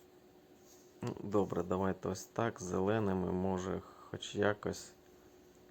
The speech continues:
попаде арманчик в неї. Зараз та буде травити.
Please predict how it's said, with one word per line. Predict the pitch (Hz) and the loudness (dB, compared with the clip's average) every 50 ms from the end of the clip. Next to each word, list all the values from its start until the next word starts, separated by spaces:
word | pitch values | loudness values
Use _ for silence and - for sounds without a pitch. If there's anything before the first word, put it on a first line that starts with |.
| - - - - - - - | -20 -20 -20 -20 -18 -10 -6
попаде | 98 95 - - 90 87 92 92 | -6 -6 -2 0 0 2 2 4
арманчик | 92 95 92 95 92 98 107 113 113 - - 95 - | 4 4 4 4 2 2 0 0 -2 -4 -6 -6 -4
в | - 92 | -4 -2
неї. | 92 92 92 92 - - - 90 87 - - - - - - - - - - - - - - - - - - - - - - - - - - - - - - - - - - - - - - - - - - - - - - - - | 0 0 0 0 0 -2 -4 -6 -8 -12 -20 -20 -20 -20 -20 -20 -20 -20 -20 -20 -20 -20 -20 -20 -20 -20 -20 -20 -20 -20 -20 -20 -20 -20 -20 -20 -20 -20 -20 -20 -20 -20 -20 -20 -20 -20 -20 -20 -20 -20 -20 -18 -16 -16 -14 -10 -6
Зараз | 82 82 82 - 90 95 - | -4 -4 -4 -4 -6 -8 -8
та | - - - 85 | -10 -6 -6 -6
буде | - - - 87 95 95 | -4 -4 -6 -4 -4 -6
травити. | - - - 98 95 95 101 117 123 120 - 98 92 | -4 -2 -2 0 0 2 0 0 0 -2 -2 -2 -4